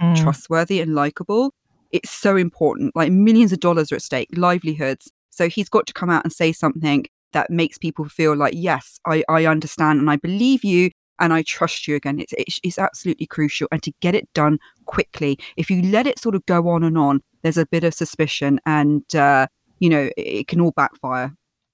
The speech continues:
Speaker 1: Mm, absolutely. But his career hasn't been derailed by just an omelette. That would be a pretty powerful
Speaker 2: <laughs>
Speaker 1: omelette. Um, <laughs> you know what I mean? D-, it's more than just this single event. And I, I'm just gonna quickly round up his previous controversies.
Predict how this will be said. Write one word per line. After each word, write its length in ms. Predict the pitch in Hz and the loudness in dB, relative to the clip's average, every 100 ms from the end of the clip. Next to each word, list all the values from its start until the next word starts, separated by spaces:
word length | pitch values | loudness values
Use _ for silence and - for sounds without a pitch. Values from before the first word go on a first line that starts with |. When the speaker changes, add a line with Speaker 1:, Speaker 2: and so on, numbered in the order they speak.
| 208 | 4
Speaker 1:
Mm, 340 | 202 196 180 - | 4 4 2 -2
absolutely. 760 | 190 - 185 190 165 165 160 _ _ _ - | -4 -4 -4 -4 -4 -6 -6 _ _ _ -2
But 280 | 214 - - | 0 0 -4
his 220 | 240 240 | -2 -2
career 400 | - 277 311 320 | -2 0 2 2
hasn't 320 | 247 233 208 | 0 -2 -4
been 200 | 220 202 | 0 0
derailed 640 | 190 190 175 175 165 165 - | 0 -2 0 0 0 -2 -4
by 180 | 156 | -2
just 420 | 151 - 170 - 170 | -2 -2 -4 -4 -2
an 80 | 165 | 0
omelette. 380 | 160 139 - - | 0 -2 -4 -4
That 140 | 175 | -4
would 160 | 165 160 | -4 -4
be 140 | 147 | -2
a 220 | 139 123 - - 180 | -2 -2 -8 -4 -2
pretty 200 | 202 185 | 0 0
powerful 520 | 220 226 214 - 190 | 0 2 2 2 2
Speaker 2:
<laughs> 60 | |
Speaker 1:
omelette. 360 | 247 214 165 - - - - - | 2 2 0 0 -4 -2 -2 0
Um, 400 | 208 208 208 214 262 233 359 - | 4 4 6 6 4 4 2 2
<laughs> 400 | 427 - - - | 0 0 -14 -4
you 140 | 247 262 | 0 2
know 120 | 269 | 4
what 100 | 262 | 2
I 80 | 262 | 2
mean? 380 | 320 220 196 - - - | 0 0 -2 -4 -12 -16
D-, 80 | - | -12
it's 200 | - 233 277 | -10 -4 0
more 200 | 302 269 | 0 2
than 160 | 233 | 2
just 180 | 208 - | 2 -2
this 140 | 175 | -4
single 280 | - 175 170 | -4 -4 -4
event. 360 | 160 156 143 - | -4 -4 -6 -6
And 180 | 170 170 - | -6 -6 -4
I, 120 | 170 - | -4 0
I'm 200 | 214 233 | 2 2
just 160 | 233 | -2
gonna 140 | - 202 | -6 -6
quickly 400 | - 214 - 180 | -4 -6 -4 -4
round 300 | 170 165 170 | -2 -2 -2
up 140 | 160 - | -4 -8
his 120 | - | -10
previous 480 | - 180 160 147 - | -4 -2 -2 -6 -8
controversies. 1000 | 160 - 135 - - - 240 285 - | -8 -6 -8 -10 -14 -8 -8 -6 -10